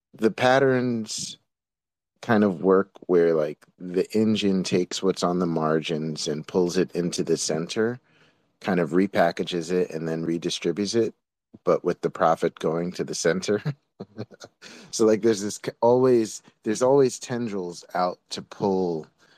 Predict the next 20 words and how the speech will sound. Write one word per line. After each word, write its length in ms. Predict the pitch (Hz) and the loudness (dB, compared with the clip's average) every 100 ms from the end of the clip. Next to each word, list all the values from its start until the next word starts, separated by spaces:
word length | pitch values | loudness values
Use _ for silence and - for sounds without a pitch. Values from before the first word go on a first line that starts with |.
| _ - | _ 0
great 240 | 95 98 | 4 6
ideas, 720 | 92 92 87 87 85 78 78 | 6 4 2 2 2 -2 -6
great 320 | - 90 92 - | 0 0 0 -2
content, 560 | 95 82 78 80 71 | -4 -4 -4 -8 -6
great 260 | - 85 - | 0 0 0
story 580 | - - 82 80 69 71 | -4 -2 0 0 0 -4
from 300 | - 80 82 | -4 -4 -2
the 80 | |
margins 840 | 82 80 80 73 78 69 78 - - _ - - - _ - | -4 -2 -2 -2 -6 -6 -8 -10 -12 _ -20 -20 -20 _ -4
and 840 | 80 80 78 78 78 71 73 - _ _ _ _ _ _ _ _ _ | -2 -2 -6 -12 -12 -12 -14 -18 _ _ _ _ _ _ _ _ _
pull 340 | - - 113 90 | -8 2 4 4
it 160 | 80 - | 2 0
into 280 | 92 90 95 | -2 0 0
the 120 | 78 | -2
center. 640 | - 80 80 - 57 - - - | -2 -4 -4 -4 -6 -8 -10 -6
Um, 500 | 69 65 60 - - _ _ _ _ _ _ _ _ _ _ _ _ _ | -6 -6 -14 -16 -20 _ _ _ _ _ _ _ _ _ _ _ _ _
Rihanna's 720 | 87 90 92 107 92 85 - - _ _ _ | 2 4 4 4 2 0 -8 -14 _ _ _
witchcraft, 880 | 110 120 - - 69 - - - - | 0 0 0 0 0 -2 -8 -16 -18
for 300 | - - 78 | -6 0 0
example, 680 | 76 85 73 69 73 50 | 0 -4 -6 -4 -4 -4